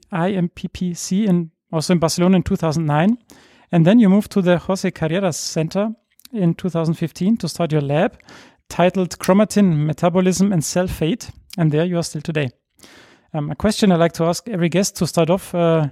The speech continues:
our little post-, podcast and to break the ice is, how did you become interested in biology in the first place? And then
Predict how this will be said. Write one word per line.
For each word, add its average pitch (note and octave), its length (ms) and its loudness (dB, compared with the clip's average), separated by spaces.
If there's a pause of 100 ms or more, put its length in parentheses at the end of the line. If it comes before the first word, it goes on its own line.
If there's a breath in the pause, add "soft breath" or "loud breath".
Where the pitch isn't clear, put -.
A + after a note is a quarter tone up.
our E3 160 0
little F3 160 -4
post-, - 420 -10
podcast - 440 0
and F3+ 120 0
to - 60 -8
break E3+ 240 -2
the E3 120 -4
ice F#3+ 220 -4
is, F#3 200 -4
how E3 280 0
did F3+ 160 2
you F3 200 2 (140)
become E3+ 260 0
interested G3+ 360 -2
in F3 80 2
biology F3 560 0
in F#3 120 -2
the D#3+ 60 -2
first F#3 340 -4
place? G#3 260 -2
And D#3 180 0
then F#3+ 540 0